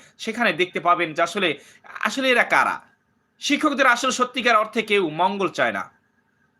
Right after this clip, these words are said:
শিক্ষকদের ভাগ্য পরিবর্তন হোক, এটা কেউ চাচ্ছে না। সম্মানিত দর্শক মণ্ডলী এবং,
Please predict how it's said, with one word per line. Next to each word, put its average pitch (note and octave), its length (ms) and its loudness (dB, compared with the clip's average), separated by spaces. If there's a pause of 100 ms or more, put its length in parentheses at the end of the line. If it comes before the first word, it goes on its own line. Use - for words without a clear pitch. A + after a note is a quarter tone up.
(1120)
শিক্ষকদের C4 440 -2
ভাগ্য A3 320 0
পরিবর্তন B3 520 2
হোক, F#3+ 240 2 (240)
এটা A#3+ 160 0
কেউ B3+ 200 0
চাচ্ছে - 380 0
না। G2+ 140 -6 (1200)
সম্মানিত A#3 460 0 (360)
দর্শক G#3 420 2
মণ্ডলী A#3 340 2
এবং, G#3+ 360 2